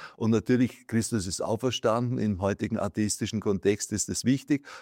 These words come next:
weil wir wirklich den Glauben haben, dass dieses irdische Leben nicht mit dem Tod endet, sondern verwandelt wird in ein ewig versöhntes Leben mit Gott, was wir Himmel nennen. Das ist sperrig. Und es ist okay, dass Ostern nicht so,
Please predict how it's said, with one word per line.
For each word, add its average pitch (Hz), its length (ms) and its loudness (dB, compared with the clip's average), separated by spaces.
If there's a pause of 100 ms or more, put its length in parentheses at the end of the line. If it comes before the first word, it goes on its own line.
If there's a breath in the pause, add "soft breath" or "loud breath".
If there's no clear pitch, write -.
(120)
weil 98 320 2
wir 107 140 4
wirklich 110 340 0
den 101 160 0
Glauben 107 420 0
haben, 104 300 -2
dass 101 160 0
dieses 92 340 -4
irdische 117 400 0
Leben 101 340 0
nicht 110 240 -2
mit 113 180 -2
dem 98 180 0
Tod 98 260 0
endet, 127 460 -2 (240 loud breath)
sondern 104 460 2
verwandelt 113 640 0
wird 110 200 2
in 98 160 0
ein 98 160 -2
ewig 107 400 -2
versöhntes 104 600 -4
Leben 98 260 -2
mit 101 220 -4
Gott, - 240 -2 (300 loud breath)
was 101 180 0
wir 104 80 2
Himmel 127 380 2
nennen. 120 340 -2 (220 soft breath)
Das - 220 0
ist 156 120 4
sperrig. - 640 -2
Und 139 180 4
es 147 140 6
ist 147 160 2
okay, 170 320 4
dass 180 220 0
Ostern 107 420 2
nicht 101 160 0
so, 98 240 0